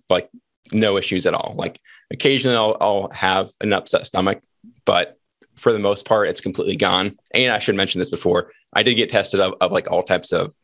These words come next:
um, I got my blood tested, and I got, like, any type of allergens tested as well. And, and those came back negative. So it wasn't, it wasn't something I was eating. So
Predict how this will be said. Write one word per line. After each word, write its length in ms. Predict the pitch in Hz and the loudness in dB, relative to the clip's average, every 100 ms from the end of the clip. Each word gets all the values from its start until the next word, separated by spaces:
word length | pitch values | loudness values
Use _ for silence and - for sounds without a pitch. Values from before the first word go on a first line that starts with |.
| _ | _
um, 360 | - - - - | -4 -2 -4 -2
I 60 | 101 | 0
got 120 | 87 | 0
my 100 | 90 | 2
blood 220 | 98 95 | 0 0
tested, 420 | - 92 - 95 | 0 0 0 -2
and 500 | - 87 90 80 - - - - _ _ - | 0 -2 -2 -4 -6 -12 -20 -20 _ _ -2
I 200 | 90 90 | -2 2
got, 240 | 90 - | 0 2
like, 140 | 92 | 0
any 180 | 92 92 | 0 -2
type 260 | - 87 - | 0 -2 2
of 260 | 87 85 - - - | 0 0 -8 -20 -2
allergens 520 | 92 87 92 110 104 | 0 2 0 0 -2
tested 300 | - 110 - | -2 -2 0
as 140 | 101 95 | -2 2
well. 200 | 98 95 | 0 0
And, 160 | 90 | -4
and 120 | 90 90 | -4 -2
those 160 | 90 | -2
came 180 | - 90 | -2 0
back 300 | 85 - - _ _ _ | -2 -4 -10 _ _ _
negative. 420 | - 95 - 90 - | 0 2 2 0 2
So 160 | 107 | 2
it 60 | 92 | 2
wasn't, 340 | 98 90 - _ _ - | 0 -2 -6 _ _ 0
it 60 | |
wasn't 220 | 98 98 - | 0 0 -4
something 320 | - - - | -6 -4 -4
I 40 | |
was 140 | - - | -4 -4
eating. 440 | - 65 90 - _ - - _ _ | 0 0 -2 -8 _ -20 -20 _ _
So 440 | - 143 123 113 | 0 2 2 -2